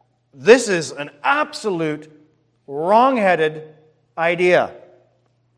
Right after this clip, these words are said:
If you remember, the world in John's gospel is not able to accept Jesus.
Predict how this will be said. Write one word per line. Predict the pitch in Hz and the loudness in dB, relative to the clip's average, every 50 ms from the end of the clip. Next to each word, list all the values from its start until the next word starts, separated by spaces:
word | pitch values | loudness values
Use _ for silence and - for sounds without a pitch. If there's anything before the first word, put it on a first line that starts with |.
| _ _ _ _ _ _ _ _ _ _ _ _ _ _ - - - _ - | _ _ _ _ _ _ _ _ _ _ _ _ _ _ -20 -20 -14 _ -8
If | 165 - | -6 -2
you | 220 240 262 254 | 0 2 2 4
remember, | 240 240 240 233 226 202 | 4 4 4 4 2 2
the | 165 196 180 | 2 0 0
world | 170 165 160 160 165 202 220 240 226 196 160 139 147 170 202 247 269 - - - - - - _ _ _ - | 0 -2 -4 0 6 10 10 12 12 10 8 6 4 4 4 2 0 -2 -10 -18 -20 -20 -20 _ _ _ 0
in | 226 233 254 240 202 | 0 2 2 2 0
John's | 165 220 220 208 208 196 151 147 | 2 2 2 2 2 0 -2 -4
gospel | 139 190 190 208 233 214 - - - 160 156 165 165 | 2 4 6 6 4 2 -2 -4 -2 -2 -2 -2 -2
is | 196 196 165 127 | -4 -4 -4 -6
not | 139 165 170 180 190 196 196 190 196 208 233 - - - - - _ _ _ _ _ _ _ _ | -10 -14 -14 -6 -4 0 0 0 0 0 -2 -6 -10 -18 -20 -20 _ _ _ _ _ _ _ _
able | - 285 349 330 233 156 123 127 131 160 175 - - - _ _ | -4 -2 -2 -2 -2 -2 -4 -6 -6 -6 -8 -10 -16 -20 _ _
to | - 190 196 | -6 -2 -2
accept | 208 208 - - 202 196 196 - - 165 | -2 -2 -2 -2 -2 -2 -2 -4 -8 -16
Jesus. | 143 165 220 233 247 190 214 196 143 110 - - - - - | -12 -8 -8 -6 -6 -6 -6 -6 -6 -8 -12 -18 -20 -20 -20